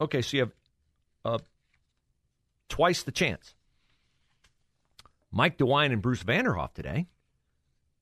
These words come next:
basically said ninety-eight percent of the people who are hospitalized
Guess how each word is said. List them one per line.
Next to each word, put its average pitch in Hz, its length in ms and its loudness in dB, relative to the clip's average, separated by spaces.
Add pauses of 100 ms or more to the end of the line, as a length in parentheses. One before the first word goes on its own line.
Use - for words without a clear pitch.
(300)
basically 139 400 0
said 113 340 -2 (140)
ninety-eight 180 800 2
percent 180 320 2
of 151 60 0
the 113 60 -2
people 170 340 0
who 143 120 4
are 110 80 2
hospitalized 80 800 -2